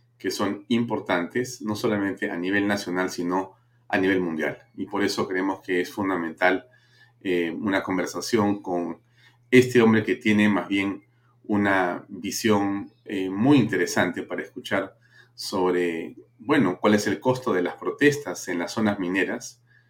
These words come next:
quién paga finalmente los platos rotos y cómo podríamos hacer en el Perú para poder evitar tener este tipo de confrontaciones. Vamos a conversar con él ahora, en unos minutos más, aproximadamente a las siete y diez o siete y cuarto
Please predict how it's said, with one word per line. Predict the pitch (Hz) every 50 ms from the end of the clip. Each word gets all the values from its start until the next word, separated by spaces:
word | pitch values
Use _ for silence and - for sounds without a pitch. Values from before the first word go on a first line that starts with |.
| _ _ _ _ _ _
quién | - - 143 143 135 135
paga | - 120 117 110 -
finalmente | - - 92 90 92 101 107 104 -
los | - 87 85 -
platos | - 110 113 110 - 107 101
rotos | 98 95 - - - 95 95 - - - _ - - - _ _ - -
y | 104 95
cómo | - - 143 147 135 113
podríamos | - 95 90 98 104 107 107 98 90
hacer | 82 - - - 98
en | 92 104
el | 107 104
Perú | - - - - 92 92 92 - - _ _ _ _ _ _ - - -
para | 107 110 113 107 -
poder | 90 90 95 95 98
evitar | 92 82 - - - 90 90 90
tener | - 87 82 85 85 85 85 - - -
este | 117 113 113 127 127
tipo | - - - - - - 90 92 - -
de | - - - - -
confrontaciones. | - 98 95 98 - - - - 90 87 87 85 - - 82 78 - - 87 80 71 - 120 - -
Vamos | - 95 95 95 -
a | - 92
conversar | 87 80 78 - - 92 90
con | 87 85 87
él | 90 92 92 92 - _ _ - - - - - _ -
ahora, | 82 87 92 101 107 110 107 123 151 - - _ _ _ _ _ _ _ _ -
en | 98 92 92
unos | 101 104 95
minutos | 95 90 90 92 90 - 87 90
más, | 92 90 85 87 - - - - - 127 - _ -
aproximadamente | 117 - - - - - - 101 98 98 95 98 95 90 - 101 98
a | - 90
las | 87 85 82 -
siete | - - 101 95 - - 98 90 - -
y | 85 80 80 80 80 78
diez | 82 87 87 92 90 - -
o | 85
siete | - - 92 76 - 82
y | 80 78
cuarto | - - 85 - - - - 85 80